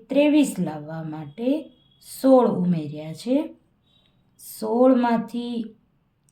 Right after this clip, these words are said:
ત્રેવીસમાંથી ઓગણસાઠ લાવવા માટે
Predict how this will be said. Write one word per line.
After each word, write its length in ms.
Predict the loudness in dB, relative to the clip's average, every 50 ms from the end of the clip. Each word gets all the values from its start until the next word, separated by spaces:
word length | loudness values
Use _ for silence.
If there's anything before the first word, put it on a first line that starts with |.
| _ _ _ _ _ _ _
ત્રેવીસમાંથી 1080 | -4 -2 0 2 4 4 4 2 0 0 0 0 0 0 -2 -4 -4 -4 -2 -4 -4 -6 -6
ઓગણસાઠ 720 | -6 -4 0 4 4 4 4 4 2 0 0 0 0 0
લાવવા 380 | 0 0 0 -2 -4 -6 -6 -6
માટે 480 | -6 -8 -8 -8 -10 -12 -10 -4 -2